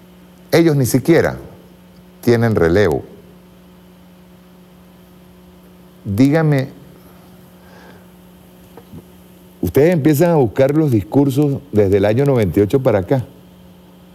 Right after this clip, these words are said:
Bueno, trataron de copiar el discurso del comandante Chávez, trataron de,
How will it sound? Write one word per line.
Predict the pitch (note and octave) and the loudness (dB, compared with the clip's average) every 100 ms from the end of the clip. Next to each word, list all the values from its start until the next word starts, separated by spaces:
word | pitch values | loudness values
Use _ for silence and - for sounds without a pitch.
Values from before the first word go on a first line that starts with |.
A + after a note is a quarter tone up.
| - - - | -20 -20 -6
Bueno, | A2 A2+ E2+ | 0 0 0
trataron | E2 E2+ F2 G2 | -2 0 0 0
de | G#2+ | 0
copiar | F2 D#2+ F2+ | 0 0 0
el | G2 | 0
discurso | F#2+ F#2 A2 | -2 -2 0
del | G2+ | -2
comandante | F2 E2+ E2 D#2+ F2 | 0 0 -2 -2 -2
Chávez, | - G#2 F#2 F2+ | 0 0 0 -2
trataron | F2 D#2+ E2 F#2+ | -2 0 -2 0
de, | G2 G2 E2+ | 0 0 -2